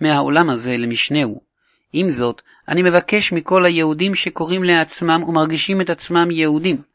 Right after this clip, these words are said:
ובמיוחד אלה שמרגישים וקוראים לעצמם חרדים ומאמינים, דעו, כל העולם עובר כעת תחת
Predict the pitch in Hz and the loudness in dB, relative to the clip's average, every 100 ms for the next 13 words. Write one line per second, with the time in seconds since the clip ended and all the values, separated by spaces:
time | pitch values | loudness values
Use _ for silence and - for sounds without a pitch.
0 | _ - - - - 135 156 170 - 190 | _ -20 -20 -12 -4 0 2 0 4 2
1 | 180 - 180 185 - 175 170 165 165 - | 2 0 0 0 -2 0 0 0 -2 -2
2 | 190 180 180 165 185 175 156 190 180 165 | 0 2 2 2 2 2 0 -2 -2 -2
3 | 160 143 143 151 175 123 - 123 135 143 | -2 0 -2 0 0 -2 -8 -6 0 2
4 | 143 143 151 190 139 - _ _ - - | 2 2 0 0 0 -4 _ _ -20 -20
5 | _ 127 135 156 190 131 _ _ _ - | _ -2 2 2 2 -2 _ _ _ 4
6 | 175 175 147 139 131 123 120 123 131 156 | 6 8 6 6 4 0 -4 -4 0 0
7 | 156 135 123 110 - _ _ _ 175 165 | 2 0 -2 -6 -14 _ _ _ 2 4
8 | 156 135 | 2 0